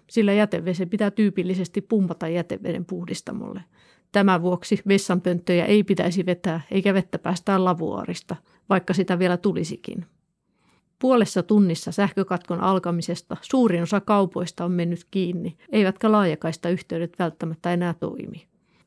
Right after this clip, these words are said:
Kahdessa tunnissa mobiilitukiasemat alkavat mykistyä,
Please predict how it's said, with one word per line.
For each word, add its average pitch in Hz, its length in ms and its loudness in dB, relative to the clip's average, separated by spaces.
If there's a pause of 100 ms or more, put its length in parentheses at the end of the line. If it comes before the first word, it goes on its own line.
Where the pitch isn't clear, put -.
Kahdessa 190 480 2
tunnissa 185 540 0
mobiilitukiasemat 180 1120 0
alkavat 175 420 -2
mykistyä, 190 540 -2